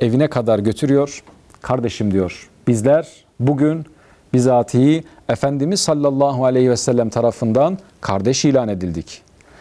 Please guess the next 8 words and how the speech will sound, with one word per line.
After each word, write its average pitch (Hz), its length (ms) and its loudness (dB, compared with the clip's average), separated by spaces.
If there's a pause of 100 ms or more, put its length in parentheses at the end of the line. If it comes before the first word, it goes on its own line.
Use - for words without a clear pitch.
(400)
Şu 147 220 0
an 170 240 2 (400)
evde 147 580 2 (180)
bulunan 135 680 2 (260)
her 180 240 0
şeyi 131 300 2
ortadan 135 580 0
bölüp 151 340 0